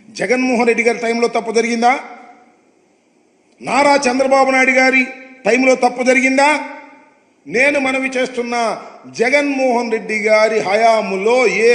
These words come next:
విధమైన తప్పిదము జరగకపోగా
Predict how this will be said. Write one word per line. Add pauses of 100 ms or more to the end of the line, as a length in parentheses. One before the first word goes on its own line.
విధమైన
తప్పిదము (580)
జరగకపోగా